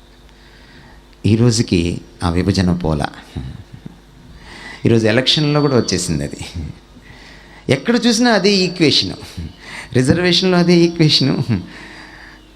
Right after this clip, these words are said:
ఆఫీసులో అదే ఈక్వేషను, పెళ్లి చేసుకునేటప్పుడు అదే ఈక్వేషను, ఎలక్షన్లో అదే ఈక్వేషను, రచ్చబండ దగ్గర అదే ఈక్వేషను. గుళ్ళు గోపురాల్లో కూడా అదే ఈక్వేషన్,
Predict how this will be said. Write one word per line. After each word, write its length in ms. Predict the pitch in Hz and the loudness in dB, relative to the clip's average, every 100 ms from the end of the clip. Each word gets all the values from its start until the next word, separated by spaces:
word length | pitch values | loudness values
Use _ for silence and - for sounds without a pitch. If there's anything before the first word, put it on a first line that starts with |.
| - - | -10 -2
ఆఫీసులో 520 | 107 127 170 170 175 | 0 2 0 2 2
అదే 260 | 165 147 143 | 2 2 2
ఈక్వేషను, 600 | 135 - 120 - 110 - - - - - | 2 0 -2 0 -2 -4 -8 -16 -12 -2
పెళ్లి 180 | 131 170 | 2 2
చేసుకునేటప్పుడు 680 | 165 175 - 175 175 170 160 | 2 0 2 0 2 0 0
అదే 200 | 139 143 | 2 4
ఈక్వేషను, 680 | 139 139 127 - 104 110 - - - - | 2 2 0 0 -2 -4 -6 -16 -8 -2
ఎలక్షన్లో 600 | 147 196 - 196 185 185 | 0 0 0 0 2 2
అదే 220 | 147 127 | 2 2
ఈక్వేషను, 640 | 113 101 - 95 - - - - - - - - - - - 139 | 0 -4 -6 -4 -4 -4 -8 -12 -16 -20 -20 -20 -20 -20 -4 2
రచ్చబండ 540 | 156 170 220 214 214 | 2 2 -2 0 0
దగ్గర 280 | 214 208 202 | 0 2 2
అదే 220 | 180 180 | 2 4
ఈక్వేషను. 760 | 156 143 127 110 - 82 - - - - - - | 4 4 2 0 0 -2 -8 -18 -20 -20 -12 -8
గుళ్ళు 460 | 98 107 165 175 180 | 0 4 6 6 4
గోపురాల్లో 800 | 175 139 143 - 143 139 131 | 4 4 6 4 4 2 2
కూడా 340 | 127 120 147 - | 2 0 0 -2
అదే 240 | 101 92 113 | -4 0 2
ఈక్వేషన్, 720 | 104 95 - - - - | 2 0 -4 -4 -2 -4